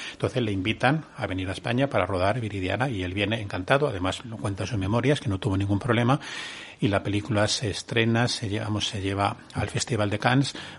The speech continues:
va allí el director general de cine, todo ufano y todo orgulloso, pues recibe la Palma de Oro. Pero luego, sin embargo, a los pocos días o a los cuarenta y ocho horas, el Observatorio Romano, el órgano oficial del Vaticano, dice que es una película irreverente, que tiene algunas escenas inaceptables. Y esto es lo que provoca una tormenta considerable en el régimen,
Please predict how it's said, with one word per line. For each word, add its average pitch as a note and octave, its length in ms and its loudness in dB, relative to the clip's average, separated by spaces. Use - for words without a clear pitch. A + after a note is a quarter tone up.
va G#2 60 8
allí G#2+ 120 6
el A2+ 80 8
director A2+ 340 0
general G2+ 280 2
de G#2+ 80 2
cine, C3+ 260 4
todo G#2 280 -2
ufano A#2 300 2
y G2 40 -2
todo G#2 160 0
orgulloso, A2+ 400 2
pues C3 100 4
recibe A2 300 2
la G2+ 100 4
Palma G2+ 280 2
de F#2+ 100 2
Oro. G#2 220 2
Pero F2 140 0
luego, G#2+ 140 6
sin B2+ 160 4
embargo, B2+ 440 4
a A2+ 60 -2
los F2+ 160 -4
pocos A2 300 0
días C3+ 300 2
o A2+ 40 -2
a G2+ 40 -4
los F#2 160 -6
cuarenta F#2 300 -4
y A2 40 2
ocho - 180 2
horas, B2+ 160 4
el G2+ 60 -4
Observatorio G#2+ 480 -2
Romano, A#2 380 4
el G2+ 80 -2
órgano G#2 180 0
oficial A#2 320 -2
del G#2 140 0
Vaticano, A#2 420 0
dice A2 200 -2
que G#2 40 -2
es G2 80 -4
una G2+ 120 -2
película G2 320 -6
irreverente, G#2 520 -2
que - 80 -6
tiene G2 200 -4
algunas G2 260 -4
escenas G2+ 320 -4
inaceptables. - 720 -6
Y - 40 -14
esto - 140 -4
es - 20 0
lo G2 60 -2
que A2 80 -2
provoca G2+ 360 -4
una F#2+ 180 -2
tormenta G2+ 500 -2
considerable G#2 840 0
en F#2 100 -4
el F2 140 -4
régimen, G#2 460 -2